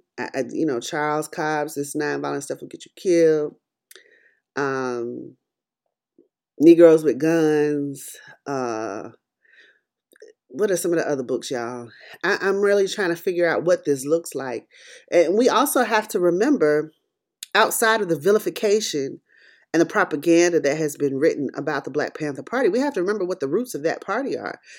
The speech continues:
It's about self-defense, right? The whole name of the party is the Black Panther Party for Self-Defense, because this is what they were trying to do, was to protect Black lives from police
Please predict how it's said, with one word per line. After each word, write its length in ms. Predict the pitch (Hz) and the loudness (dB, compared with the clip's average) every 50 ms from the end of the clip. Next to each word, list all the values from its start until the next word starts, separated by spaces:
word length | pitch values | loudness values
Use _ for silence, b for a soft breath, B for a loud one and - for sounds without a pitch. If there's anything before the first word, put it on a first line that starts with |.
| B B | B B
It's 80 | - 339 | 0 2
about 240 | 311 247 165 160 | 4 4 4 2
self-defense, 1000 | - - 185 156 120 - - 127 - - 254 415 440 - - - - - - - - _ _ _ _ _ _ _ _ _ _ _ | 2 2 2 2 2 -2 -8 -14 -8 -4 -2 -2 -2 -2 -4 -8 -12 -14 -14 -16 -20 _ _ _ _ _ _ _ _ _ _ _
right? 220 | - 208 - 170 | 0 0 2 4
The 100 | 185 190 | 4 2
whole 380 | - - 254 294 320 320 311 285 | 2 4 4 6 8 8 6 6
name 260 | 269 269 269 262 247 | 4 2 0 0 -2
of 80 | 214 | -2
the 60 | 190 180 | -4 -6
party 360 | - - 320 330 330 254 202 | -8 -6 -6 -6 -4 -4 -4
is 100 | 190 180 | -4 -4
the 80 | 165 | -2
Black 240 | 160 175 180 185 - | -2 -2 -2 -2 -4
Panther 220 | - 180 170 175 170 | -4 -6 -6 -6 -8
Party 260 | - 190 180 170 165 | -6 -4 -4 -4 -4
for 120 | 165 156 | -4 -8
Self-Defense, 960 | 156 - 180 170 170 - 135 127 - - 240 320 392 - - _ - - - _ _ _ _ _ _ _ _ _ _ _ _ _ _ _ _ | -6 -4 -4 -4 -4 -6 -10 -14 -8 -6 -6 -6 -6 -8 -12 _ -20 -20 -20 _ _ _ _ _ _ _ _ _ _ _ _ _ _ _ _
because 240 | - - 226 226 190 | -2 4 6 6 6
this 160 | 214 285 285 | 6 4 2
is 140 | 262 - 202 | 0 2 2
what 180 | 220 202 - | 2 2 2
they 140 | - 196 190 | 2 2 2
were 120 | 180 170 170 | 2 2 0
trying 440 | - - 220 196 185 185 180 175 | -2 -2 -2 -2 -2 -2 -2 -4
to 120 | 170 - 156 | -6 -8 -10
do, 480 | 143 139 220 311 359 311 139 - - - b b b b b b b b | -8 -4 -2 0 0 0 -2 -4 -8 -14 b b b b b b b b
was 120 | - 185 - | -4 -4 -2
to 100 | - 196 | -4 -4
protect 640 | - - 185 185 - - 262 247 - - - - - _ _ _ _ _ _ _ | -4 -6 -6 -6 -4 -2 -2 -2 -2 -4 -8 -14 -16 _ _ _ _ _ _ _
Black 280 | - 190 220 233 220 196 | 2 2 2 2 2 2
lives 1040 | 170 170 185 220 269 285 262 214 185 180 175 175 175 185 208 202 - - - - _ _ _ _ _ _ _ _ | 2 2 4 2 2 2 0 0 0 -2 -2 -2 -2 -4 -6 -8 -10 -10 -12 -14 _ _ _ _ _ _ _ _
from 500 | _ - - - 247 233 233 226 220 220 226 - | _ -14 -4 -2 0 0 0 -2 -4 -8 -10 -8
police 680 | - 262 269 320 392 - - - - - - - - | -4 -2 0 0 0 -2 -4 -8 -10 -14 -18 -20 -20